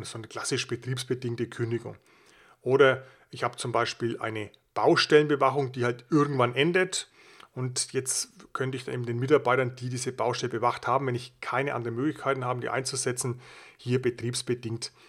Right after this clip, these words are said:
kündigen. In diesem Fall muss der Arbeitgeber eine sogenannte Sozialauswahl treffen. Das heißt, er muss berücksichtigen,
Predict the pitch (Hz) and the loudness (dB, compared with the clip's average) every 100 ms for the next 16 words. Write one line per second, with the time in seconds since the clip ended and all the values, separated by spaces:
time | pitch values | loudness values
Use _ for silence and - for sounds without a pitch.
0 | - _ _ - 139 139 131 110 - _ | -20 _ _ 0 4 6 4 0 -14 _
1 | - - - - - - - _ _ _ | -20 -20 -20 -20 -20 -20 -20 _ _ _
2 | _ - 147 240 233 139 185 208 156 165 | _ -2 4 4 4 6 6 6 4 2
3 | - 143 - 147 131 - 123 113 127 175 | 6 6 6 4 4 2 -10 -4 0 4
4 | 135 139 131 147 139 135 143 135 - - | 4 4 2 2 2 0 0 -2 -4 -2
5 | - 135 127 - 123 113 139 185 - 120 | 2 2 2 0 2 2 6 6 4 0
6 | 131 - 127 135 147 147 240 - - - | 0 2 2 2 4 2 0 -6 -20 -20
7 | - - - 123 165 170 127 143 - - | -12 -6 0 2 2 2 0 0 -2 -2
8 | 127 165 - 165 - 151 147 | -2 0 -2 -6 -4 -4 -4